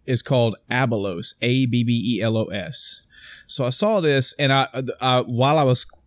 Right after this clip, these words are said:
uh, the one side of my brain was commenting on the fact that, uh, so many Steam, these, uh,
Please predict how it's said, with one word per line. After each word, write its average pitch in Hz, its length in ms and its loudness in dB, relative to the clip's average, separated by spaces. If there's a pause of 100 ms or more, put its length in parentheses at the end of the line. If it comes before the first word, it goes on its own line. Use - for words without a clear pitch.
(140)
uh, 131 160 -8
the 135 140 2
one 151 300 4
side 151 280 2
of 127 60 4
my 120 100 4
brain 113 380 2
was 101 160 -4
commenting 113 680 0
on 107 140 0
the 107 80 0
fact 107 360 -2
that, 113 140 -4
uh, 110 140 -2
so - 160 -2
many 113 160 2
Steam, 143 580 -2
these, 101 280 -2
uh, 107 60 0